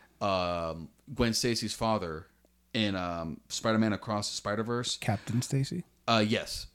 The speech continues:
Speaker 2: Yeah.
Speaker 1: Um, oh, and he was the, uh, the agent, um, in, um, Fast and the Furious, Fast and Furious six, and F nine. Like,
Speaker 2: Oh, so
Speaker 1: basi-
Speaker 2: she's a Nepo baby.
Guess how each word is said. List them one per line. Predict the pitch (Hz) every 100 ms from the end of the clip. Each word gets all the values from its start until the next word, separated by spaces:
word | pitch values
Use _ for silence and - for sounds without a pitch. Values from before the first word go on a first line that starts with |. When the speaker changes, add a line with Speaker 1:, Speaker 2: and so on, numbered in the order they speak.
| -
Speaker 2:
Yeah. | 78 71 131 113 107
Speaker 1:
Um, | 110
oh, | 151 113 -
and | 127 120
he | 113 131
was | 135 117
the, | 123
uh, | 104 95 85 85 - _ -
the | 120
agent, | 104 120 123 131 -
um, | 104 101 95
in, | - 101
um, | 95 85
Fast | - 110 107
and | 117
the |
Furious, | 107 110 110 107
Fast | - 110 104 104
and |
Furious | 98 104 98
six, | - 101
and | 98 90
F | 104 98
nine. | 104 98 104 107
Like, | 110
Speaker 2:
Oh, | 143
so | 120
Speaker 1:
basi- | 120
Speaker 2:
she's | 123 107
a |
Nepo | 113 123 90
baby. | 76 - -